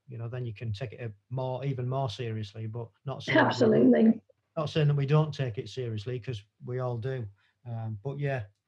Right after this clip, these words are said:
Speaker 1: no, I mean, that's, it must be, must be quite tough for you as a business owner to, to try and get it fitted in, um, around, you know, that, that priority. So you're doing really, really well.
Speaker 2: It is.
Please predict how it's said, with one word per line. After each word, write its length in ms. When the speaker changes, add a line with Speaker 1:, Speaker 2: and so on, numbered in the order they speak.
Speaker 1:
no, 100
I 140
mean, 160
that's, 320
it 140
must 260
be, 260
must 180
be 80
quite 300
tough 180
for 80
you 160
as 140
a 40
business 520
owner 320
to, 340
to 120
try 280
and 160
get 140
it 320
fitted 480
in, 240
um, 480
around, 580
you 100
know, 140
that, 300
that 200
priority. 760
So 400
you're 120
doing 300
really, 300
really 260
well. 180
Speaker 2:
It 80
is. 400